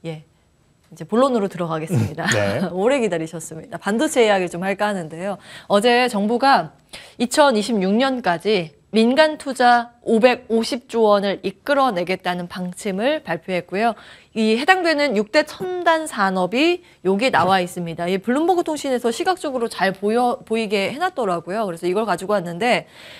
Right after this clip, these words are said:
Speaker 1: 보시면 비중이요, 압도적으로 시스템 반도체입니다. 시스템 반도체가, 어, 비중이 가장 크고 그다음 이 차 전지 포함되어 있는 이제 미래차, 그다음이 디스플레이입니다. 어, 이 차 전지 따로 있네요. 미래차하고, 예,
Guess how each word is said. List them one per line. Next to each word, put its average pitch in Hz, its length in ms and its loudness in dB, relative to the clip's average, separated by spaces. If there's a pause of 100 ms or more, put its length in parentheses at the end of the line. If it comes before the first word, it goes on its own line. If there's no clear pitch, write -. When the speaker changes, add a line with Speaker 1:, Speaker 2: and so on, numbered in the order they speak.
(200)
Speaker 1:
보시면 302 420 2
비중이요, 269 520 2
압도적으로 277 840 2
시스템 381 420 -2
반도체입니다. 202 760 -2
시스템 330 400 -4
반도체가, 214 1040 2 (280)
어, 180 140 0
비중이 240 340 -2
가장 185 400 -8
크고 233 540 -6 (220)
그다음 247 560 4
이 202 120 -4
차 277 160 -2
전지 214 320 0
포함되어 247 420 -2
있는 170 200 -4
이제 170 120 -8
미래차, 233 720 -2 (380)
그다음이 190 560 -2 (120)
디스플레이입니다. 165 840 -10 (340)
어, 285 160 4
이 254 40 -2
차 330 120 0
전지 240 220 0
따로 262 220 2
있네요. 170 280 -4 (180)
미래차하고, 247 880 2 (380)
예, 175 160 -2